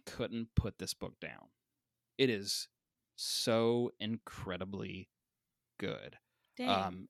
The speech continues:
Speaker 1: if you're
Speaker 2: Okay.
Speaker 1: looking to pick up volume one, I highly suggest you find this hardcover and pick up, because it has volume one and two in it. And I highly suggest you do that.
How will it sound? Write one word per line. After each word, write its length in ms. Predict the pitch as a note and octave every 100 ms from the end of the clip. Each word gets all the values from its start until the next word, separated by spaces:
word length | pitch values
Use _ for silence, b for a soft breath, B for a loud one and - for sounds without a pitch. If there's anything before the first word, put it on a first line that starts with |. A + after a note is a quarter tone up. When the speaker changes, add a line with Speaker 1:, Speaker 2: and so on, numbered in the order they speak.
| _
Speaker 1:
if 120 | B2
you're 120 | C3 B2+
Speaker 2:
Okay. 80 |
Speaker 1:
looking 280 | B2+ D#3+ E3+
to 60 | E3
pick 240 | - D3
up 140 | C3+ A2+
volume 380 | A#2+ A#2 A2+ A2
one, 360 | A2 A#2+ A#2 -
I 180 | A2
highly 380 | G#2+ - A#2+ B2
suggest 420 | A#2 A#2 A2+ G#2
you 100 | A#2
find 320 | G#2 D3 D#3 D#3
this 180 | D3+
hardcover 600 | - A2 G#2 - G#2 G2 G2 b _
and 120 | - -
pick 200 | A2+ -
up, 160 | G#2 -
because 220 | - -
it 60 | A2
has 120 | G2+
volume 320 | G2+ G2+ G2
one 260 | G2+ A2 A2+
and 300 | - G#2 G2+
two 300 | - - F#2+
in 120 | F2+
it. 140 | E2+ E2+ _ _ _ _ _
And 100 | F#2
I 40 | F2+
highly 280 | G2+ A2 G2+
suggest 380 | G#2 F#2+ -
you 60 | F2
do 140 | F2
that. 220 | E2+ D2